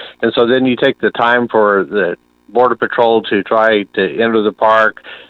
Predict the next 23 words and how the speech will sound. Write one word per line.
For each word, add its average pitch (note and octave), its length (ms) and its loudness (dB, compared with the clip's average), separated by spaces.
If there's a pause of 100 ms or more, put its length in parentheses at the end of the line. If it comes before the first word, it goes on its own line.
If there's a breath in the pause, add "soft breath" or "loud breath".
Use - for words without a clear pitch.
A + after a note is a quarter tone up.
(140 loud breath)
They A#2 100 2
would G#2+ 100 2
have G#2 140 0
to F#2 80 -2
launch G#2+ 400 0
their A2+ 100 0
boats G#2 480 0 (320)
and G2 160 -8
all A2 240 0
of G2+ 60 0
those C3 240 2
types G#2 280 -2
of F#2 100 -6
steps. - 380 -2 (800 loud breath)
It G3 120 2
was D#3+ 160 2
long C3 280 4
over C3 260 4
before G#2 360 0
they B2 180 4
ever D#2+ 220 0
got G2 260 -2
there. - 340 -12